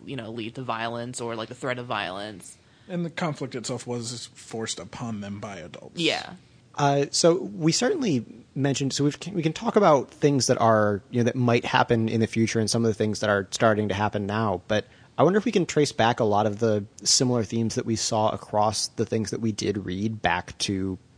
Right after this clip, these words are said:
Speaker 3: Battle Royale. Because we certainly talked about in Hunger Games that ostensibly Collins was unaware of Battle Royale when she wrote Hunger Games. And, yeah, the, whether or not, you know, the degree to which you buy into that. And you, so you can go back and say, you know, maybe it was just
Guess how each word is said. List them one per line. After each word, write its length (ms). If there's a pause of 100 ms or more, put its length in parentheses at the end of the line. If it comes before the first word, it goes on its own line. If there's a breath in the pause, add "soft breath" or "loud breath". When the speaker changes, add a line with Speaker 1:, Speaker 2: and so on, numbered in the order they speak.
(260)
Speaker 3:
Battle 220
Royale. 420 (400 soft breath)
Because 200
we 80
certainly 320
talked 240
about 300
in 380 (420)
Hunger 200
Games 240
that 80
ostensibly 540 (100)
Collins 320
was 100
unaware 400
of 120
Battle 240
Royale 380
when 360
she 140
wrote 180
Hunger 200
Games. 280 (500 loud breath)
And, 380 (360 soft breath)
yeah, 240
the, 360
whether 360
or 60
not, 240
you 100
know, 80
the 100
degree 380
to 100
which 440 (200)
you 140
buy 160
into 160
that. 180 (340 loud breath)
And 100
you, 60
so 100
you 60
can 100
go 100
back 160
and 100
say, 120
you 180
know, 160
maybe 220
it 100
was 380
just 260